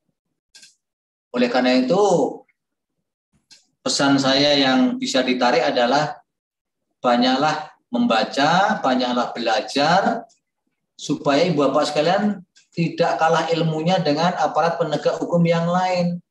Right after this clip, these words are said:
Karena pekerjaan bapak-bapak,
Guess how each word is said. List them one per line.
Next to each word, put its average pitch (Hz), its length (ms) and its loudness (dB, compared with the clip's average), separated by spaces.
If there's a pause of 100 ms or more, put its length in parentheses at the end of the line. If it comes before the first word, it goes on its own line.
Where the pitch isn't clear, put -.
(1700)
Karena 220 240 0
pekerjaan 175 640 0
bapak-bapak, 131 800 0